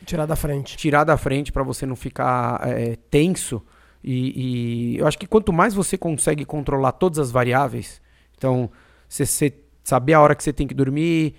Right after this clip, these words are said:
Speaker 2: a intensidade de treinos que você tem que fazer, a alimentação que
Speaker 1: Pra
Speaker 2: você
Speaker 1: que
Speaker 2: tem.
Speaker 1: no dia você só se preocupe com a,
Speaker 2: Com a corrida.
Speaker 1: com a corrida.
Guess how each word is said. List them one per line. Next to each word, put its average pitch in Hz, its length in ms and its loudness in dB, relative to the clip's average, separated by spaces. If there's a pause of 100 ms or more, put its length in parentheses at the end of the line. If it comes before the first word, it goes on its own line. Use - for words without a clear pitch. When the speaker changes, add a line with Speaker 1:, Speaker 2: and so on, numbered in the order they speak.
(140)
Speaker 2:
a 135 120 -2
intensidade 143 680 2
de 139 120 -4
treinos 139 360 -2
que - 100 -16
você 139 80 -8
tem 131 140 -6
que 117 60 -10
fazer, 143 480 0
a 143 40 2
alimentação 139 680 0
que - 40 -2
Speaker 1:
Pra 226 100 4
Speaker 2:
você 131 60 0
Speaker 1:
que - 120 2
Speaker 2:
tem. 240 140 6
Speaker 1:
no 156 40 4
dia 262 140 8
você 240 240 4
só - 160 2
se - 100 -4
preocupe - 480 0
com - 200 -2
a, 226 320 4
Speaker 2:
Com 185 60 10
a 208 120 10
corrida. 196 240 10
Speaker 1:
com 202 60 0
a - 20 0
corrida. 147 340 -4